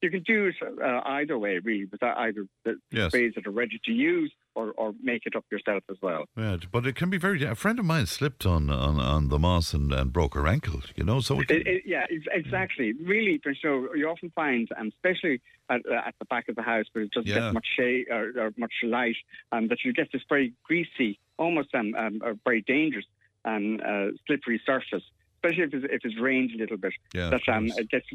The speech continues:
Speaker 1: gets, gets very greasy. So it's very important to spray, um, with either the, the, the, um, Clorus or the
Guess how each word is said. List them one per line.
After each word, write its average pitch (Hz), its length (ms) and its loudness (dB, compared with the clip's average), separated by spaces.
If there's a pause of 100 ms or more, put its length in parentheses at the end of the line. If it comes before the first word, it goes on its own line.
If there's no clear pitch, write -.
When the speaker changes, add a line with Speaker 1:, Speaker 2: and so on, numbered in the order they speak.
(120)
Speaker 1:
gets, 139 140 0
gets 139 240 -2
very 135 180 2
greasy. 120 480 -2
So 120 160 4
it's 120 160 -4
very 190 160 2
important 143 480 -4 (380)
to 127 140 0
spray, 170 520 0 (300)
um, 110 340 -2
with 123 160 -4
either 104 300 -2
the, 101 280 -2
the, 104 200 -2 (180)
the, 101 460 -4
um, 101 260 -4 (420)
Clorus 151 360 2 (200)
or 98 200 -2
the 98 200 -2